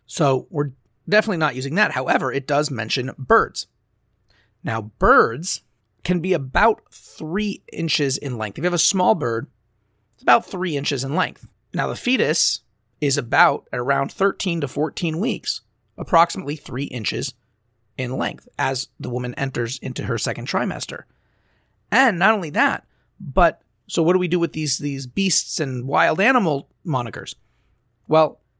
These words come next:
at that time, you also start developing, the, the fetus starts developing distinct limbs that resemble that of, like, an animal. Like, you have little,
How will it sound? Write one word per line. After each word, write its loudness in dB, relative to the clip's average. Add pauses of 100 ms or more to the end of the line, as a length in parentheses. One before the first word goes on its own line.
(120)
at -2
that 2
time, -2 (1000)
you -2
also 0
start 0
developing, -2
the, -4
the -2
fetus 2
starts 0
developing -2
distinct -2 (420)
limbs 0 (600)
that 0 (180)
resemble 0
that 0
of, -6 (500)
like, -8
an -2
animal. 0
Like, -12
you -6
have 2
little, -6